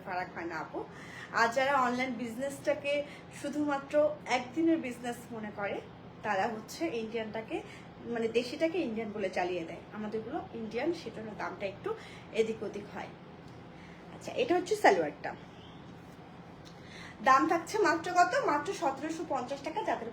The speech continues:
ভালো লাগছে এক্ষুনি একটা স্ক্রিনশট নিয়ে আমাদের পেজে মেসেজ করে দিবেন, নাম, ঠিকানা, ফোন নাম্বার সহ। তাহলে কিন্তু আপনি অর্ডারটা ঝটপট করে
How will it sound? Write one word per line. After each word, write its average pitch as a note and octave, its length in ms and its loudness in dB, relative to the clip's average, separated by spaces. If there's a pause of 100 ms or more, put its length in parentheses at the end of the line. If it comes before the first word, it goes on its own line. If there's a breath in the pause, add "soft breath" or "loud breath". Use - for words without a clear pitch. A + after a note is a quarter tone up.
ভালো C4 200 2
লাগছে F#4 480 2 (380 loud breath)
এক্ষুনি E4+ 360 4
একটা F4 140 2
স্ক্রিনশট E4+ 560 4
নিয়ে F4 120 8
আমাদের C4 300 2
পেজে C4+ 160 -8
মেসেজ C4+ 380 -4
করে E4+ 140 4
দিবেন, E4+ 240 6
নাম, D4 320 8
ঠিকানা, A#3+ 480 4
ফোন A3+ 120 -2
নাম্বার G#3+ 340 2
সহ। - 340 4 (320 loud breath)
তাহলে A#3 260 0
কিন্তু G3 200 -6
আপনি G3+ 240 -4
অর্ডারটা G#3+ 300 0
ঝটপট A#3 480 2
করে G#4+ 140 8